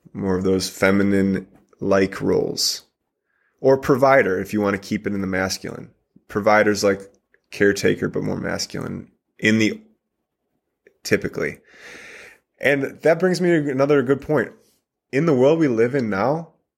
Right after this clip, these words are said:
where the ro-, gender roles are less clear than ever, this gets way messy. This because, like, many women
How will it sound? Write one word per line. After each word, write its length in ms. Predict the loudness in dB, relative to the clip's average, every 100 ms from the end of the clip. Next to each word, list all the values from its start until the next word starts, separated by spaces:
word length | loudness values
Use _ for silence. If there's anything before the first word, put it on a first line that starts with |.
| _ _ _ -6
where 200 | 0 2
the 120 | 2
ro-, 240 | 0 -2
gender 380 | 0 0 2 4
roles 380 | 4 4 2 -2
are 480 | 0 2 2 0 -4 -12
less 400 | -4 0 0 -2
clear 400 | -6 -2 2 2
than 160 | 2 -2
ever, 500 | -2 -2 -2 -4 -14 _ _ _ _ _ _ _ _ -2
this 180 | 0 2
gets 220 | 0 0
way 200 | 0 0
messy. 540 | 0 -2 -4 -8 -14 _ _ _ _ _ _ _ _ _ _ _ _ _ _ _ _ _ _ _
This 180 | -2 -2
because, 640 | -6 -6 0 2 2 -4 _ _ _ _ _ _ _ _ _ _ _ _ _ _ _ _ _ -2
like, 360 | 0 0 -6 _
many 280 | -2 2 4
women 500 | 4 4 2 -2 -8